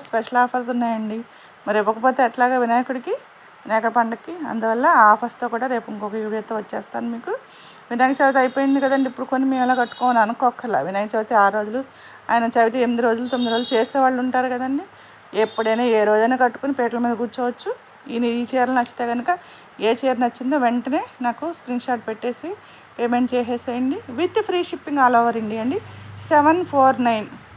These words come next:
నాకు ఆశ్చర్యంగా ఉంది ఇలా ఇచ్చేస్తున్నానని చెప్పి, కానీ మనకి టీచర్స్ డేకి ఇవ్వాలి కదండి. టీచర్స్ని మర్చిపోకూడదు ఎప్పుడు, మనం చదువుకున్న వాళ్ళ,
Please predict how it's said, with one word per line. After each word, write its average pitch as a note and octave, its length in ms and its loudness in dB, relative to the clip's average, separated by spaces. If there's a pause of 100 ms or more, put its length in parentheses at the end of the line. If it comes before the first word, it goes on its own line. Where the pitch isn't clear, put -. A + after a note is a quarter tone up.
(340)
నాకు A3+ 240 6
ఆశ్చర్యంగా C4+ 540 6
ఉంది C4 140 2
ఇలా A#3 120 2
ఇచ్చేస్తున్నానని A#3+ 680 -4
చెప్పి, C#4+ 240 -6 (440)
కానీ C4 340 6
మనకి A3 180 -2
టీచర్స్ A#3+ 360 -10
డేకి C4 220 -4
ఇవ్వాలి A3+ 260 2
కదండి. B3 440 -2
టీచర్స్ని A#3+ 460 -4
మర్చిపోకూడదు A3+ 540 -6
ఎప్పుడు, A3 260 -8 (440)
మనం A3 160 0
చదువుకున్న A3+ 460 0 (160)
వాళ్ళ, G#3 140 2